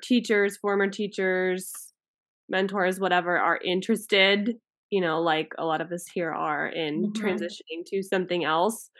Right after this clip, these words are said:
Speaker 1: Um, I feel like your website does a really amazing job of just kind of articulating,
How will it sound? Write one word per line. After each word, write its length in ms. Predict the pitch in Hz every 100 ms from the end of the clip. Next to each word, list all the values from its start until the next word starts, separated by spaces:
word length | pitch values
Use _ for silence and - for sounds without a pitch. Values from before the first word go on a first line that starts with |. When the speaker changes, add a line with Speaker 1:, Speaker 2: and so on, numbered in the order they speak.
| - - _ -
Speaker 1:
Um, 380 | 180 156 147 143
I 60 | 180
feel 140 | 185 208
like 100 | 214
your 100 | 190
website 320 | 180 185 196
does 160 | 170 175
a 100 | 175
really 200 | 170 175
amazing 340 | 165 175 175
job 240 | 160 160 165
of 140 | 151
just 180 | 160 -
kind 160 | 202
of 80 | 180
articulating, 960 | 170 160 - 175 170 160 165 170 170 180